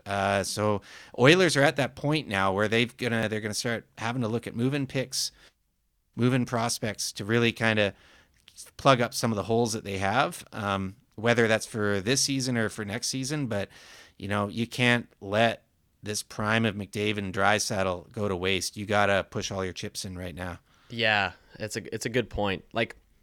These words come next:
Speaker 2: who would be a goalie that they pot-, potentially would be able to get? Like a, like a Kemper? I, I still don't think that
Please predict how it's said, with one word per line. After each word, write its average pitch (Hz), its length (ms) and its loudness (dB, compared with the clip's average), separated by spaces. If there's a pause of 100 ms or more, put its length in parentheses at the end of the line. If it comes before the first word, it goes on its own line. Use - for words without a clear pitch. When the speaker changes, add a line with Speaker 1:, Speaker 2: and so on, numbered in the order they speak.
(540)
Speaker 2:
who 143 100 0
would 151 100 2
be 147 120 4
a 135 60 6
goalie 117 300 2
that 113 100 0
they 107 100 0
pot-, - 340 -8
potentially 107 400 -4
would 101 80 -2
be 107 80 0
able 98 120 -2
to 92 60 -2
get? 95 300 -2
Like 82 160 -10
a, 85 140 -6 (160)
like 90 160 -8
a - 40 -8
Kemper? 135 540 -6 (140)
I, 107 200 4
I - 40 6
still 117 240 0
don't 127 200 4
think 104 340 -4
that 87 200 -2